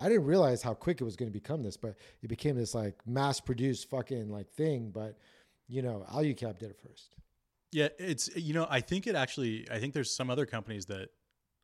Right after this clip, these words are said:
Speaker 2: um, may have made it first.
Speaker 1: Oh, really?
Speaker 2: And I actually, like, I, I randomly will just go on YouTube and, like, search for old videos of shit. Um, and, like, I
Speaker 1: Because it was
Speaker 2: looked
Speaker 1: just car equipment back in the day.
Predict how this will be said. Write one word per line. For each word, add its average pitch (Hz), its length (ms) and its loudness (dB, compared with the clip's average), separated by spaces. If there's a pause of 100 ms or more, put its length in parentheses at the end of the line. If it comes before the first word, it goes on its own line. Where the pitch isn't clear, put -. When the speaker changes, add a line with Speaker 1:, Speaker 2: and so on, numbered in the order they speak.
(180)
Speaker 2:
um, 95 380 -6 (200)
may 113 140 0
have 110 100 2
made 110 160 -2
it 110 120 -10
first. 117 420 -6
Speaker 1:
Oh, 127 80 4
really? 110 300 4
Speaker 2:
And 123 100 4
I 143 60 6
actually, 143 240 0
like, 120 100 2
I, 131 180 -2
I 156 100 4
randomly 135 500 0
will 110 120 -6
just 104 180 -8
go 107 120 -4
on 101 100 -6
YouTube 101 280 -10
and, 101 100 -12
like, 95 140 -14
search 107 260 -10
for 107 180 -12
old 98 220 -10
videos 101 340 -6
of 120 100 -8
shit. 139 240 -8 (460)
Um, 98 460 -12
and, 113 100 -10
like, 110 140 -6
I 110 160 -2 (640)
Speaker 1:
Because 117 220 -4
it 117 40 2
was 117 100 2
Speaker 2:
looked 92 60 -4
Speaker 1:
just 107 140 -4
car 107 180 -4
equipment 95 360 -10
back 90 200 -12
in 87 60 -14
the 82 60 -16
day. - 160 -20